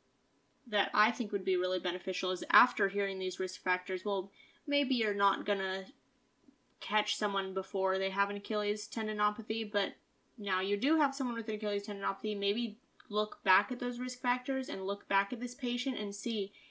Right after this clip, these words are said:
hey, do any of these risk factors kind of match up? Because if you attack it from the risk factor, like, let's say, oh, they have poor gl-, glute control, then you know exactly what you can do, what is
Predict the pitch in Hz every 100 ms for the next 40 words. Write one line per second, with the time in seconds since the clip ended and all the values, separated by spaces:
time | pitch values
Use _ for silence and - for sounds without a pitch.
0 | - _ 320 320 226 220 - 254 294 285
1 | 240 202 220 - 247 240 262 - 226 208
2 | 190 196 190 202 226 - 214 226 202 -
3 | 220 202 220 247 196 - 208 214 - -
4 | - 208 208 185 185 202 - 233 240 254
5 | 269 196 208 214 226 226 220 - - -
6 | 240 208 202 - 214 208 196 - - 254
7 | - 220 - 190 185 190 196 196 202 196
8 | 185 180 196 202 196 185 180 190 208 220
9 | 226 240 233 208 254 247 202 196 202 214
10 | -